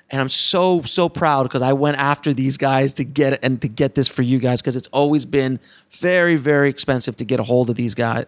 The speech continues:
th-, this content. But the legendary Kodak Cinematography Masterclass series. Some of the world's best cinematographers,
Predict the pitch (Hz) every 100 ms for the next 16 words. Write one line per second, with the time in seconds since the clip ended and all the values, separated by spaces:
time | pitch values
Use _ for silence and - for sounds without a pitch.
0 | 120 135 - 123 127 - 135 131 123 113
1 | 127 120 - - - - 113 147 139 -
2 | _ 135 147 151 156 139 139 131 - -
3 | 156 151 143 - - 131 127 - 127 127
4 | 127 - 139 - _ - 120 135 131 -
5 | 147 - - 127 117 113 - - - -
6 | 143 117 82 - - - _ - 147 151
7 | 143 131 123 147 147 135 - 107 139 151
8 | - - - 143 135 131 135 123 120 113
9 | 120 117 113